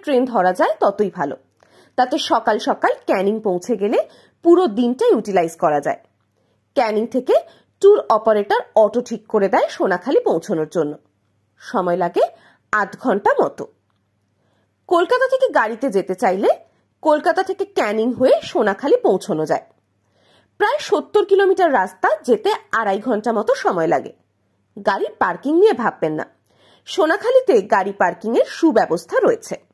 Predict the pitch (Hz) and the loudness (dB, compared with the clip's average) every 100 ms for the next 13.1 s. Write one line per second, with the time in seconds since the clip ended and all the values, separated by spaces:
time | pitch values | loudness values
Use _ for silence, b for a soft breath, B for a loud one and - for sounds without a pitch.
0 | _ _ _ _ _ _ _ _ _ _ | _ _ _ _ _ _ _ _ _ _
1 | _ _ _ _ _ _ _ _ _ _ | _ _ _ _ _ _ _ _ _ _
2 | _ 240 233 370 427 539 - - 330 330 | _ -2 6 6 6 2 -4 -2 0 2
3 | 349 392 403 - 302 262 311 294 339 320 | 4 2 2 -2 -2 0 -2 -2 -2 -2
4 | 254 233 156 _ - 302 311 415 494 480 | 0 0 0 _ -2 0 2 0 4 4
5 | 494 392 226 247 247 240 277 269 202 185 | 4 2 2 2 2 0 2 -2 0 -2
6 | 247 240 254 247 202 170 - 226 247 403 | -2 0 2 0 -2 -4 -4 -2 0 -2
7 | - _ _ 240 214 339 466 508 508 523 | -4 _ _ -2 4 4 4 4 4 4
8 | 226 202 330 392 381 165 - _ _ _ | 2 0 0 2 0 -2 -6 _ _ _
9 | - - 202 202 202 277 269 - - _ | -6 0 2 2 -2 0 0 0 -6 _
10 | _ - 311 247 247 247 269 302 269 - | _ -6 -4 0 0 0 -2 -2 -2 -2
11 | - _ _ 180 180 214 202 - 415 - | -6 _ _ -2 2 4 2 -2 -2 -4
12 | _ _ _ - 170 220 180 160 - 151 | _ _ _ -2 -2 -4 -6 -6 -8 -10